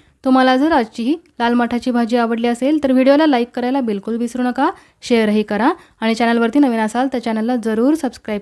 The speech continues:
करा, कारण अशाच इझी आणि टेस्टी रेसिपीज आपण आपल्या चॅनलवरती बघणार आहोत. आणि हो, बाजूची बेल आयकॉनही प्रेस करा, यामुळे तुम्हाला आपल्या चॅनलवरील नवीन नवीन रेसिपीचे नोटिफिकेशन हे लगेचच मिळेल. तर मस्त रेसिपी घेऊन मी पुन्हा येईन.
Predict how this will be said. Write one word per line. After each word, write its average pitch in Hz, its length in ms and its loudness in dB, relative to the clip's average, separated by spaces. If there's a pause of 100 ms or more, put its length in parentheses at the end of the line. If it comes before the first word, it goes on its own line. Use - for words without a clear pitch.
करा, 233 200 -2 (360)
कारण 285 140 4
अशाच 311 340 2 (140)
इझी 247 240 0
आणि 247 160 2
टेस्टी 233 280 -4
रेसिपीज 262 440 -4 (220)
आपण 240 240 2
आपल्या 233 220 0
चॅनलवरती 208 440 -4
बघणार 208 280 -4
आहोत. 220 180 -2 (320)
आणि 262 120 2
हो, 320 100 4
बाजूची 269 360 2
बेल 247 200 2
आयकॉनही 262 340 0
प्रेस 269 240 -2
करा, 277 220 -4 (360)
यामुळे 240 320 2
तुम्हाला 247 400 2 (220)
आपल्या 226 240 -2
चॅनलवरील 233 460 -2 (240)
नवीन 294 300 4
नवीन 277 280 4
रेसिपीचे 233 440 -4
नोटिफिकेशन 233 680 -4
हे 285 160 2
लगेचच 202 460 -2
मिळेल. 220 260 0 (380)
तर 269 60 -2
मस्त 311 300 2
रेसिपी 320 420 0
घेऊन 311 360 2
मी 240 80 0
पुन्हा 220 320 -2
येईन. 247 260 2